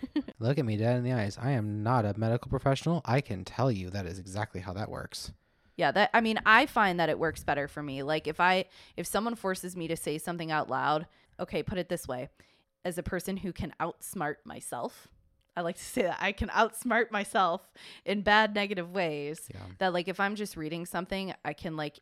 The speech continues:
Speaker 1: in my head read it and, like, not really believe it and kinda just be like, I'm, like, giving a side eye right now, like, be like,
Speaker 2: Oh,
Speaker 1: "Mm."
Speaker 2: yeah.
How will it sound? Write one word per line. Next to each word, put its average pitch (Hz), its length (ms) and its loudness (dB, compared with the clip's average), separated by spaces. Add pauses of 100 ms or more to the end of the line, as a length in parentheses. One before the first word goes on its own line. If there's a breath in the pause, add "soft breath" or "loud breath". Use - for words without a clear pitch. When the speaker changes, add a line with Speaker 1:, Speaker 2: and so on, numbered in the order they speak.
Speaker 1:
in 165 180 -2
my 156 100 -2
head 156 320 -4
read 147 160 -6
it 165 240 0
and, 160 140 -8
like, 143 200 -10
not 143 400 -10
really 127 300 -10
believe 123 360 -12
it 151 60 -10
and 139 80 -12
kinda 147 280 -10
just 156 240 -14
be 139 80 -6
like, 127 360 -10
I'm, 156 140 -8
like, 139 220 -10
giving 147 240 -4
a 143 40 -8
side 113 300 -6
eye 135 140 -8
right 127 160 -12
now, 92 200 -8
like, 160 140 -10
be 165 100 -8
like, 160 200 -8
Speaker 2:
Oh, 110 400 2
Speaker 1:
"Mm." - 360 -8
Speaker 2:
yeah. 101 360 0